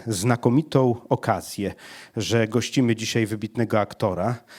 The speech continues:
ale i że rozmawiamy o literaturze, to oddajmy jej głos. Pora na fragment z dziennika tysiąc dziewięćset pięćdziesiątego czwartego roku Leopolda Tyrmanda.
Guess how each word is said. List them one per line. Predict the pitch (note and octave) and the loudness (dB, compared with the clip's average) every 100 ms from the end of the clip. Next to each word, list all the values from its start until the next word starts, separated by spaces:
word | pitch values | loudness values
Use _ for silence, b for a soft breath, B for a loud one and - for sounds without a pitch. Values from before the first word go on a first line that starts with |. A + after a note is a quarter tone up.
| B B B | B B B
ale | D3 F#3+ | 2 4
i | F3 | 2
że | C#3 D3 | 4 4
rozmawiamy | C#3 B2+ B2+ C3+ C3 C3 | 4 2 2 2 2 4
o | D3 | 2
literaturze, | C3+ C3+ A#2+ A#2 G#2+ F2+ A#2 | 2 0 0 0 -6 -2 -2
to | B2 C3 | 2 0
oddajmy | B2 G#2 G#2+ A2 A2+ A2+ | 0 0 0 0 0 0
jej | A#2 A2+ | 0 -2
głos. | A2 F#2 D2 - - A#2 G#2 | -2 -2 -2 -8 -8 -8 -2
Pora | A#2+ A#2+ A2 | 0 2 2
na | G#2 G2 | -2 -6
fragment | - A2 G#2+ G#2 F#2 | -2 -2 -2 -4 -4
z | F#2 F#2 | -10 -10
dziennika | - G#2+ G#2+ A#2+ A#2 G#2+ | -2 0 0 0 0 -2
tysiąc | A#2 A2 G2+ | -2 -6 -6
dziewięćset | F#2+ A2 G#2 G#2 | -4 -4 -4 -10
pięćdziesiątego | - G2+ F#2+ G#2+ G#2+ G2 | -10 -10 -8 -6 -4 -4
czwartego | - G2 F2+ F2 F2+ | -6 -8 -6 -6 -4
roku | G2 - | -4 -4
Leopolda | G2 F2+ - F#2 F2+ | -4 -4 -4 -6 -6
Tyrmanda. | F2 - E2 D#2 D2+ | -8 -8 -8 -10 -10